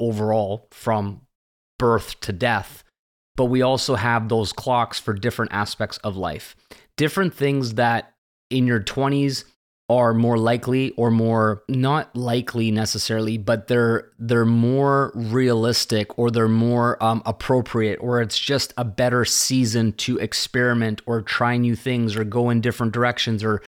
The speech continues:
or travel, you know, with no care in the world with, like, a backpack and, you know, sleeping in a hostel and this kind of thing, which I personally have never done. But I now understand why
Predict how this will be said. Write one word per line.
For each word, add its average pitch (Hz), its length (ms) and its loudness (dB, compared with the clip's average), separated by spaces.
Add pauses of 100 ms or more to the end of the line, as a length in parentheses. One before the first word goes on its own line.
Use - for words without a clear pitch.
(260)
or 120 160 -2
travel, 123 760 -2
you 120 140 -2
know, 120 220 2
with 113 420 -2
no 127 240 2
care 123 260 0
in 123 100 0
the 117 60 2
world 117 360 2
with, 117 160 -2
like, 113 160 -2
a 113 80 0
backpack 107 640 -2
and, 104 200 -2 (380)
you 110 120 -2
know, 107 220 2
sleeping 123 460 -2
in 117 140 0
a - 20 2
hostel 110 720 0
and 101 420 -4
this 120 220 -2
kind 107 200 0
of 98 60 -6
thing, 95 320 -6
which 113 240 -4
I 120 140 0
personally 120 460 -2
have 110 120 0
never 110 220 0
done. 101 320 -2 (960)
But 131 320 2 (180)
I 120 160 0
now 120 300 2
understand 117 640 0
why 117 320 0